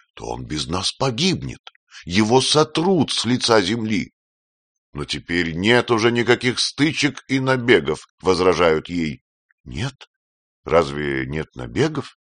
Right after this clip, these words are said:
спрашивает Англия. И смотришь, спустя какую-нибудь неделю, а то и меньше, газеты уже с шумом оповещают целый мир о новом набеге дервишей.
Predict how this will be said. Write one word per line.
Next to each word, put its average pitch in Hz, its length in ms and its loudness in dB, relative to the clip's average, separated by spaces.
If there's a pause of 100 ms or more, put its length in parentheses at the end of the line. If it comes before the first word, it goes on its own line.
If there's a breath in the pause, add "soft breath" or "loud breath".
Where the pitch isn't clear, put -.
(220)
спрашивает 71 720 -4
Англия. 58 480 0 (640)
И 110 100 2
смотришь, 110 720 0 (280 loud breath)
спустя 143 520 0
какую-нибудь 160 920 0
неделю, 117 720 2
а 85 60 2
то 104 180 0
и 95 100 2
меньше, 110 520 -4 (300 loud breath)
газеты 104 720 0
уже 107 280 -2
с - 40 -6
шумом 165 720 0
оповещают 123 920 2
целый 92 380 0
мир 120 320 -4 (360 soft breath)
о 139 160 2
новом 139 580 4
набеге 98 540 -2
дервишей. 78 800 -2